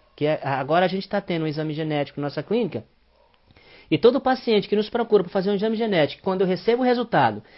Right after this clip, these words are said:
que eu vou conversar com o paciente, gente, a doença que mais aparece, cardiovascular. E as pessoas não tão preocupadas em prevenção.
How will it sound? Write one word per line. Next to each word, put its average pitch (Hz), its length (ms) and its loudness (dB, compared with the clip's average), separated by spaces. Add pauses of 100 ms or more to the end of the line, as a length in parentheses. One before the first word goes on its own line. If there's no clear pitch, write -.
(100)
que - 100 4
eu 175 40 4
vou 190 160 4
conversar 240 580 2
com 185 120 -2
o 160 60 -4
paciente, 160 800 -2 (960)
gente, 180 640 0 (360)
a 170 100 0
doença 214 400 2
que 214 80 -4
mais 214 220 0
aparece, 214 560 -2
cardiovascular. 220 920 -2 (1700)
E 160 60 4
as 185 80 2
pessoas 247 320 4
não 269 100 4
tão 262 220 4
preocupadas 240 880 2
em 226 80 2
prevenção. 226 920 2